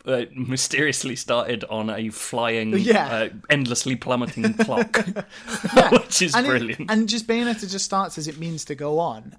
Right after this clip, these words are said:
Speaker 2: and
Speaker 1: Mm.
Speaker 2: it just ramps up to a, a climax where you punch a god into the sun.
Speaker 1: Yeah.
Speaker 2: And that, it just describes Bayonetta perfectly, but even in its downtimes when you go to, like,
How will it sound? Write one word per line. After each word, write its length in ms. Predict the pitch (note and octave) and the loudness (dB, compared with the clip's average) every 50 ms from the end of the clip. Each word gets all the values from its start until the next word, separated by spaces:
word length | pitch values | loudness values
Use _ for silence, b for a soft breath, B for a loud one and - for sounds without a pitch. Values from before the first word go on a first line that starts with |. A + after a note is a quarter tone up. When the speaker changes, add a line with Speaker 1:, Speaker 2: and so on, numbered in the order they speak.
| _ | _
Speaker 2:
and 220 | - C#3+ D3 D#3 - | -6 -6 -4 -2 -2
Speaker 1:
Mm. 220 | C#3+ B2 G#2 - | -2 -2 -2 -2
Speaker 2:
it 280 | G2+ G2 - - - - | -6 -10 -14 -18 -8 -4
just 200 | - F#3 E3 D#3+ | -4 -4 -4 -4
ramps 380 | D#3+ D#3 F#3+ F#3+ F#3+ E3 - | -6 -4 -4 -4 -4 -4 -2
up 280 | F#3+ F#3 D#3 - D#3 D3 | -2 -2 -2 -4 -8 -12
to 480 | - - A3 A3 G#3+ G3 D#3 E3+ F3 b b b b b b b b b - _ _ | -4 0 4 4 4 4 2 0 -4 b b b b b b b b b -20 _ _
a, 160 | E3+ E3+ F3 E3 | -6 -6 -6 -6
a 60 | - - | -6 -6
climax 480 | - - G3 F#3+ F#3+ F#3 F3 E3 - | -2 0 0 0 0 0 -2 -4 -4
where 120 | E3+ E3+ E3+ | -4 -4 -4
you 100 | E3+ E3+ | -6 -8
punch 240 | - F3+ E3+ - | -10 -10 -10 -10
a 60 | F3 D3+ | -8 -8
god 180 | F3+ F3 E3+ | -8 -8 -8
into 220 | F3 F3 E3+ - F3 | -8 -10 -10 -12 -10
the 100 | F3+ F3 | -10 -8
sun. 300 | - - A#3 - - - _ _ b b b b b b b | -8 -8 -8 -8 -10 -16 _ _ b b b b b b b
Speaker 1:
Yeah. 140 | C3 E3 F3+ | -2 0 0
Speaker 2:
And 140 | F#3 F3+ - - _ - | 0 -2 -8 -14 _ -10
that, 360 | E3 G#3 A3 D3+ - - - | -8 -8 -8 -8 -10 -8 -8
it 80 | G#3 F#3+ | -6 -4
just 200 | - A3 G#3 - | -4 -6 -6 -4
describes 400 | G3+ F#3+ - - G3+ G3+ G3+ F#3+ | -6 -6 -4 -4 -4 -4 -4 -6
Bayonetta 440 | - F#3+ F#3 F3+ F3 E3 - E3+ D#3 | -8 -10 -10 -10 -12 -12 -14 -10 -8
perfectly, 360 | G#3 A3 G#3+ G#3 D#3 D#3 D3+ | -8 -8 -8 -8 -8 -10 -6
but 220 | C#3 E3 D#3 D#3+ G#3+ | -6 -6 -6 -4 -4
even 320 | G#3 A3+ A3+ A#3+ G3+ F#3 | -4 -2 -2 -2 -2 -4
in 180 | - F3+ F3+ F3+ | -6 -8 -8 -8
its 160 | E3 - - | -10 -10 -10
downtimes 600 | - - D3 D#3+ E3 D#3+ D3+ - C#3+ C#3+ C#3+ C#3 - | -6 -4 -2 -2 -2 -4 -6 -8 -8 -8 -10 -10 -10
when 140 | D#3 D#3 D3+ | -8 -8 -8
you 80 | C#3 C3 | -8 -6
go 140 | D#3 D3+ D3 | -6 -6 -6
to, 120 | - D3+ | -6 -6
like, 320 | D3 C3 C3 C3 - - | -6 -6 -8 -8 -12 -14